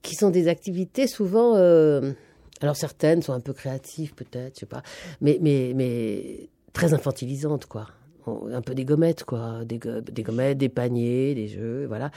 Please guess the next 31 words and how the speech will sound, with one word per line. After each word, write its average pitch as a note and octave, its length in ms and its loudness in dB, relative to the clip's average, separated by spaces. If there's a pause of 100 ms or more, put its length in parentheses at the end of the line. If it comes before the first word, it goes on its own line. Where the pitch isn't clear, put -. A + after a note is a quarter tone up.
(520)
Et, A#2+ 260 -4
et B2+ 60 -2
c'est - 180 -4
quand - 180 0
même F#3 220 6
très F3+ 380 4
infantilisant. F#3 680 2
Et E3 100 4
c'est - 140 2
pas B3 220 4
des G3 180 6
activités E3+ 540 2
qui A3+ 120 -10
seront F#3 280 2
utiles A3 520 2
soit G#3 360 4
à F#3+ 80 6
la E3 120 6
vie F3 280 2
de D#3+ 120 6
l'établissement, E3 680 6
soit, G3+ 580 6
euh, F3 60 8
aux E3+ 380 4
autres F3+ 320 6
résidents, F3+ 640 6
soit A3 260 4
à F#3+ 60 10
leur E3+ 120 6
famille. A3 420 4
Enfin, F3+ 220 4